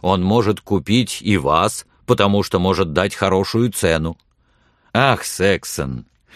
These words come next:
вот вы с ума сходили от блузок и всякой там мишуры. Но, клянусь Богом, я не могу допустить и мысли, чтобы вы платили за них такой ценой.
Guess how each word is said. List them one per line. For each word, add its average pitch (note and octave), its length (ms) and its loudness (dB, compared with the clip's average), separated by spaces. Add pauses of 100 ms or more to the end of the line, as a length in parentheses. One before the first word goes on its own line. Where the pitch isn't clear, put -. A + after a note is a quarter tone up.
(180)
вот G#2+ 360 0
вы G#2+ 260 2
с - 180 -4
ума A#2+ 380 2
сходили E2 540 0
от D#2+ 200 0
блузок G#2+ 760 0
и F#2+ 140 0
всякой G#2 440 0
там F#2 220 2
мишуры. G2 560 0 (840)
Но, D#2+ 200 -2
клянусь G2 500 0
Богом, C#2 680 0 (600)
я D#2+ 280 -2
не F#2+ 140 2
могу G2+ 280 2
допустить A2 680 -2
и G#2 80 4
мысли, F2 920 0 (300)
чтобы F#2+ 400 2
вы D#2 280 0
платили A#2+ 560 0
за A2 200 2
них A2 240 0
такой F#2+ 420 2
ценой. D#2+ 560 -4